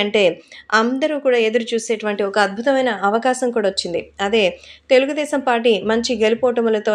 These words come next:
అయితే ఎంతగానో పోటీ చేసి ఇప్పుడు రాష్ట్ర ప్రభుత్వంలో సీఎంగా చంద్రబాబు నాయుడు ప్రమాణ స్వీకారం చేయబోతున్నారు. సీఎంగా ప్రమాణ స్వీకారం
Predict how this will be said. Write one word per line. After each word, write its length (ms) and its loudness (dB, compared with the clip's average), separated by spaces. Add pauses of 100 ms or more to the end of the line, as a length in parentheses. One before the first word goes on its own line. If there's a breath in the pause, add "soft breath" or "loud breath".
అయితే 220 0 (520 loud breath)
ఎంతగానో 400 0 (100)
పోటీ 260 0
చేసి 260 2 (260)
ఇప్పుడు 260 2 (240)
రాష్ట్ర 340 -2
ప్రభుత్వంలో 500 -4 (440 soft breath)
సీఎంగా 380 0 (140)
చంద్రబాబు 440 0
నాయుడు 260 0
ప్రమాణ 240 -2 (100)
స్వీకారం 420 -2
చేయబోతున్నారు. 560 -2 (420 loud breath)
సీఎంగా 400 0 (100)
ప్రమాణ 320 0 (120)
స్వీకారం 380 2